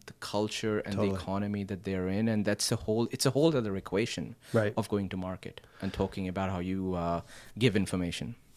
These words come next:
Speaker 2: I mean, we, we, we've shared in some collective projects over the years where we've been asked to go into facilities all over the globe.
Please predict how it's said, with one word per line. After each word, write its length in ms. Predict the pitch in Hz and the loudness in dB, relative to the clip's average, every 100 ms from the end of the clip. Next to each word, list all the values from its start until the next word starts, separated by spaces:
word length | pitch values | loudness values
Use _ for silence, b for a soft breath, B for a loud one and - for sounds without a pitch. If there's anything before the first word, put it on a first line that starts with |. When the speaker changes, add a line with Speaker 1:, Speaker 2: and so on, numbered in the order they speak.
| - | 4
Speaker 2:
I 40 | |
mean, 140 | 135 127 | 8 10
we, 180 | 147 | 10
we, 300 | 131 135 131 - | 8 8 6 2
we've 280 | - 131 131 | 4 6 8
shared 340 | - 135 123 117 | 8 10 10 10
in 100 | 107 | 8
some 400 | 123 110 104 101 - - - - - - - | 8 8 8 4 -2 -14 -12 -10 -10 -10 -2
collective 580 | - 123 117 - 113 - | 6 8 8 8 6 8
projects 380 | 117 107 104 120 | 8 8 6 6
over 160 | 104 | 6
the 80 | 104 | 6
years 320 | 110 110 98 | 8 8 8
where 360 | 107 101 98 95 | 6 6 6 6
we've 280 | 101 101 107 | 4 2 4
been 220 | 104 95 | 4 4
asked 380 | 95 98 92 - | 4 2 2 0
to 80 | 104 | 2
go 240 | 107 101 | 4 4
into 540 | 101 98 - 104 92 - - - - - - | 2 2 2 2 2 -4 -14 -20 -20 -18 -12
facilities 480 | - 117 135 113 101 | -4 0 4 4 4
all 200 | 113 113 | 2 4
over 180 | 110 95 | 2 0
the 80 | 95 | -4
globe. 440 | 107 98 85 95 | -2 0 0 -2